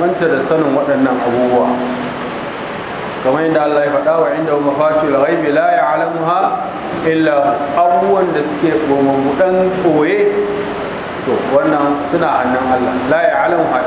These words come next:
illa hu." Ba wanda ya san su sai su. Shi sa kullum za a yi ta bincike, a yi ta bincike, amma bincike bai ƙare ba. A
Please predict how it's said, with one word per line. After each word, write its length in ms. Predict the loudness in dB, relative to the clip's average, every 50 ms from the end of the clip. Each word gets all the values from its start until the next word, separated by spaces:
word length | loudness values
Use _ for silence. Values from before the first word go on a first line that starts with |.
| 0 0
illa 100 | 0 0 0
hu." 80 | 0 0 2
Ba 160 | 2 4 4 4
wanda 320 | 4 2 2 0 0 0
ya 160 | 0 0 0
san 160 | 0 0 0 0 0
su 160 | -2 -2 -2
sai 80 | -2 -2
su. 160 | -4 -4 -6 -6 -6 -6 -6 -6 -6 -6 -6 -6 -6 -6 -6 -6 -6 -6 -4 -2 0
Shi 80 | 0
sa 240 | 2 2 2 2 2 2 2
kullum 280 | 2 4 4 2 2 2
za 40 | 2 2
a 60 | 0
yi 60 | 0 -2 0
ta 60 | 0 0
bincike, 500 | 0 0 0 0 -2 -2 0 0 2 2
a 120 | 2 2
yi 60 | 0 0
ta 80 | 0 2
bincike, 480 | 2 2 2 0 0 0 2 2 2 4
amma 160 | 4 2 2 2
bincike 400 | 2 2 0 0 0 0 2 2
bai 120 | 2 2 2 2
ƙare 240 | 2 2 2 2 2 0
ba. 80 | 0 -2 -4 -6 -6 -6 -6 -6 -6 -6 -6 -6 -4 -2 -2 -2 -2 -2 -4 -6 -6 -4 -2 -2 -2 0 2
A 80 | 2